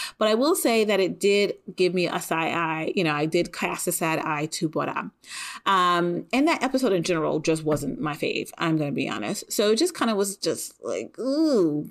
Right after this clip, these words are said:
what's going on, Borat?" Which is a drama that I had been really loving prior to that moment in that episode. So I am going back and forth. Like, I don't know. I don't know I don't know what to do with Bora.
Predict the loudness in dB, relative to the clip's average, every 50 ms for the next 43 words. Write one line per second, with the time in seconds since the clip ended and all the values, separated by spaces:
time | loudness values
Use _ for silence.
0 | -8 -2 0 0 0 2 0 0 2 4 4 4 2 2 2 2 2 2 2 2
1 | 2 0 0 2 2 2 2 0 0 0 0 2 2 0 0 0 0 0 0 -2
2 | -4 -4 -4 -6 -6 -8 -4 -4 -2 -2 -2 -4 -2 0 0 0 0 0 0 -2
3 | -2 -2 -2 -4 -6 -6 -8 -6 -2 0 0 0 0 0 -2 -6 -6 -6 -6 -6
4 | -6 -8 -6 -4 -2 0 2 2 2 0 -2 -6 -8 _ -6 -4 -2 -2 -2 -2
5 | -2 0 -2 -2 -2 -4 -6 -4 -6 -6 -6 -6 -10 -12 -16 -12 -10 -8 -8 -8
6 | -8 -10 -12 -6 -2 2 4 4 6 6 4 2 2 2 2 2 4 4 4 2
7 | 2 2 2 0 2 2 2 4 4 4 2 2 0 0 -4 -4 -2 -4 -4 -4
8 | -4 -6 -2 0 0 0 0 -4 _ _ _ _ _ 0 4 4 4 4 4 2
9 | 2 2 2 2 2 2 0 0 -2 -4 -6 _ _ _ _ _ _ _ _ _
10 | _ _ _ _ _ _ -4 -2 -2 -2 0 0 0 0 0 -2 -4 -6 -6 -6
11 | -6 -8 -10 -12 -16 _ _ _ _ -4 0 0 2 2 2 2 2 0 0 0
12 | -2 0 2 2 2 2 2 0 0 2 0 0 -2 -2